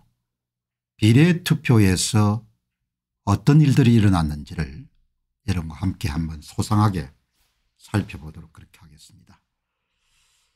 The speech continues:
자, 여러분, 이제 오늘 제가 방송드릴 내용은,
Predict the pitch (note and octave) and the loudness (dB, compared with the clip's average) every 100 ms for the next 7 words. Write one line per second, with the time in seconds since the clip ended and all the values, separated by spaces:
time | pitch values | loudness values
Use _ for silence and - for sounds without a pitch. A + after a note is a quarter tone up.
0 | _ _ _ - F2 F2 A2 G#2+ G#2 A2 | _ _ _ -6 -2 0 2 2 2 0
1 | C3 B2+ B2+ A2+ G#2 D#2+ - G#2+ G2 G2 | 2 4 4 4 2 0 -4 0 0 0
2 | - G2+ G2 A#2 A2+ A2 G#2+ F#2 G2 A2+ | 2 2 4 4 4 2 2 4 4 4
3 | A#2 D#2+ F#2 E3 | 4 2 2 0